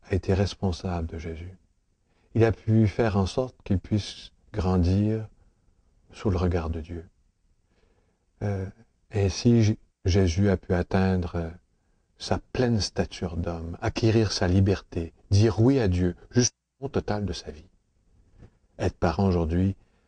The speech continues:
cela implique de lourdes responsabilités, conduire les enfants à l'aréna ou autrement. C'est pas facile d'aimer. Plus facile peut-être de contrôler,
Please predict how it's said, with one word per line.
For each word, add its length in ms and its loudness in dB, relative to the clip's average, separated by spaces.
cela 220 0
implique 240 2
de 80 6
lourdes 240 2
responsabilités, 880 0
conduire 320 0
les 180 2
enfants 320 -2
à 60 -2
l'aréna 480 0
ou 120 -8
autrement. 380 -8
C'est 140 -16
pas 120 -4
facile 360 -6
d'aimer. 380 -12
Plus 100 -2
facile 340 2
peut-être 400 0
de 100 -4
contrôler, 880 -2